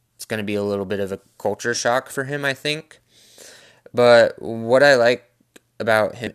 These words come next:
is that he was willing to put his body on the line for plays. Um, I think he has a lot of grit that comes with him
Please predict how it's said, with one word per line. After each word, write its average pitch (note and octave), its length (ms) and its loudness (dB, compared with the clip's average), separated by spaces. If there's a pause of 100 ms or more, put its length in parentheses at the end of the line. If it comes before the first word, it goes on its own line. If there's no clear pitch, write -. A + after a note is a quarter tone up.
is G#2+ 240 -6
that G2+ 300 0
he A2+ 180 -6
was A2 220 -4
willing G#2 340 -6
to G2 80 -14
put F#2+ 200 -6
his G2+ 160 -12
body F2+ 320 -8
on G#2 160 -8
the G2+ 60 -10
line G#2 260 -8
for G#2 100 -14
plays. G2+ 560 -4 (580)
Um, F2+ 640 -8 (420)
I G#2 60 -4
think G2+ 300 -10
he G2+ 160 -8
has F#2+ 180 -4
a F2 60 -10
lot F#2 180 -4
of F2 140 -8 (100)
grit G2 320 -6 (100)
that G2+ 220 -10
comes G#2 320 -12
with G2 160 -8
him F#2+ 460 -12